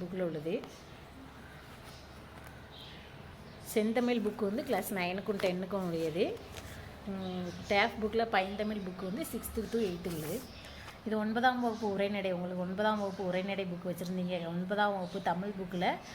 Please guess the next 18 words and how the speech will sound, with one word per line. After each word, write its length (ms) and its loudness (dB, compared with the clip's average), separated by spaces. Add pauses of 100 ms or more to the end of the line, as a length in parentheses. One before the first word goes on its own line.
(460)
எத்தனாவது 460 4 (120)
இயல் 180 2
அப்படின்னா 400 0
எட்டாவது 520 4
இயலை 280 2
பெரியாரை 480 2
பத்தி 180 -4
கொடுத்துருக்காங்க. 500 -2
இன்னைக்கு 280 2
அதை 160 2
பத்தி 200 -4
பார்க்கலாம். 420 2 (420)
நான் 120 0
இன்னைக்கு 340 0
டேஃப் 300 4
புக்ல 200 2
இருந்து 380 0 (1040)
இதை 140 -4